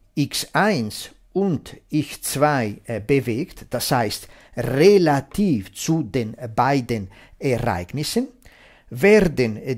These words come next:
die Zeiten nach den Lorentz-Transformation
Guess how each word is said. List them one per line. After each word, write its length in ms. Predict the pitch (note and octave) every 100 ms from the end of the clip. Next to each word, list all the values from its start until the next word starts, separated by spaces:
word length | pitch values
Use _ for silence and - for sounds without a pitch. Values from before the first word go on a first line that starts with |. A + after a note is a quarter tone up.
| A2+
die 420 | C#3+ G3+ - D3+
Zeiten 800 | - - D3+ A#2+ B2+ - C4 A3+ -
nach 420 | B2+ C#3 C#3+ C3
den 340 | - A#2 A2 B2+
Lorentz-Transformation 2000 | C3 C#3 B2+ G2+ G2+ - - C3+ C3+ - - C#3+ B2 C#3+ G3 - - G2 C3